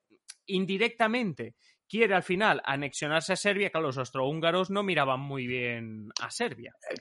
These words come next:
Speaker 2: claro, es que piensa que rápidamente desde Austria pidieron cuentas, eh, ya no a los bosnios que, eh, detuvieron y juzgaron, sino a los serbios, ¿no? Que aparentemente, pues, estarían detrás del atentado, aunque la conspiración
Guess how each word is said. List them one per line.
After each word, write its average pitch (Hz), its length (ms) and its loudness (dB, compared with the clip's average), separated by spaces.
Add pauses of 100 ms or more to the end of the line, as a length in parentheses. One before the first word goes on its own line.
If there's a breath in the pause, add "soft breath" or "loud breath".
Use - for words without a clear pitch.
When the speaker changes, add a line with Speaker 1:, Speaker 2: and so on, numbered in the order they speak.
Speaker 2:
claro, 165 260 12
es 107 160 6
que 110 400 2
piensa 127 300 4
que 131 120 6
rápidamente 127 600 10
desde 120 240 2
Austria 139 640 8
pidieron 123 340 6
cuentas, 139 680 8
eh, 92 420 -6
ya 107 160 2
no 151 80 8
a 151 60 8
los 113 160 4
bosnios 101 500 0
que, 87 460 0
eh, 90 200 0
detuvieron 101 440 0
y - 20 0
juzgaron, 107 400 2
sino 123 200 -2
a - 20 4
los 98 180 0
serbios, 117 460 6
¿no? 131 280 0
Que 113 80 6
aparentemente, 147 1300 6
pues, - 140 -6
estarían 117 480 4
detrás 117 320 6
del 139 100 8
atentado, 127 760 10
aunque 123 400 6
la 113 120 8
conspiración 135 1000 6